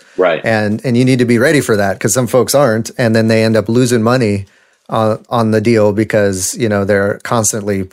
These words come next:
Speaker 2: you know, taking care of these manual processes and, and all of that stuff. Um, so yeah, so, and I don't think we mentioned it. What is, what is Recur, and, um, what, how can it help folks better kind of manage the residential side of managed services?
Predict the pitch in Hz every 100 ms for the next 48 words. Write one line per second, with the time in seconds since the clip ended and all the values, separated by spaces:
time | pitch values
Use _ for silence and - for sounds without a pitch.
0 | - - 107 98 104 - 120 127 104 107
1 | 104 95 104 101 104 101 101 92 - _
2 | _ - 117 98 101 - 101 98 95 95
3 | 95 _ _ _ 110 104 98 104 110 -
4 | 98 92 - _ _ - _ - 120 117
5 | - 151 165 170 131 151 170 151 165 185
6 | 180 156 170 202 135 120 143 170 156 -
7 | - 147 165 127 135 - 160 147 110 -
8 | 135 120 117 117 110 - 135 120 113 110
9 | 110 - - 117 123 127 - - 131 143
10 | - 131 120 120 123 - - 123 110 -
11 | - - _ _ _ - 117 127 120 113
12 | 107 127 113 117 120 117 101 - - 110
13 | 101 120 110 117 117 113 104 - - 107
14 | 104 101 104 101 95 - 107 98 - 117
15 | -